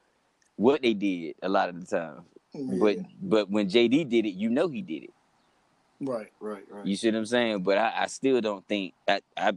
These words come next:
Speaker 1: you know, you know, I don't think that's the case.
Speaker 2: Oh, yeah, I know you, you don't think that's the case. <laughs>
Speaker 1: First of all,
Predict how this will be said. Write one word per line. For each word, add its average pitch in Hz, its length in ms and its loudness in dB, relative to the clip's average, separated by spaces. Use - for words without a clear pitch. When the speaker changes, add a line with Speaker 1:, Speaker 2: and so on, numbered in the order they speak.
Speaker 1:
you 135 180 0
know, 127 260 4
you 208 300 -2
know, 110 320 0
I 110 100 4
don't 85 220 -14
think 85 200 -12
that's 85 200 -8
the - 80 -20
case. - 340 -20
Speaker 2:
Oh, 190 100 6
yeah, 170 300 2
I 160 40 -6
know 165 180 -6
you, 123 220 -8
you 120 160 -12
don't 104 180 -12
think 104 180 -14
that's 101 180 -12
the - 100 -20
case. - 380 -10
<laughs> - 280 -10
Speaker 1:
First 151 260 0
of 110 100 -8
all, 95 320 -6